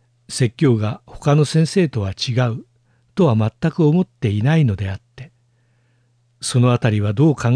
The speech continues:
えたらよいのか、それに信仰にも、牧師であることにも全く迷いのない人など、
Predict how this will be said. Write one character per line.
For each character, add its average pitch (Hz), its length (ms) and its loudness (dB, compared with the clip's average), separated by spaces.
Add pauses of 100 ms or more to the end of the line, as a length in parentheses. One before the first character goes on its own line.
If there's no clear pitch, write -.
(120)
え 151 100 0
た 123 120 -4
ら 98 120 -4
よ 113 180 0
い 113 80 0
の 92 100 -6
か、 - 220 -20 (760)
そ - 200 -6
れ 107 100 0
に 113 220 -2 (100)
信 120 340 0
仰 123 220 2
に 120 100 2
も、 107 200 -4 (640)
牧 135 300 -2
師 - 140 -8
で 120 120 2
あ 123 80 2
る 127 120 0
こ 123 120 -6
と 143 120 2
に 139 100 4
も 120 320 0
全 123 400 -4
く 170 160 0
迷 135 380 4
い 175 40 4
の 175 120 4
な 185 140 4
い 139 80 4
人 - 240 -6
な 131 120 0
ど、 98 200 -10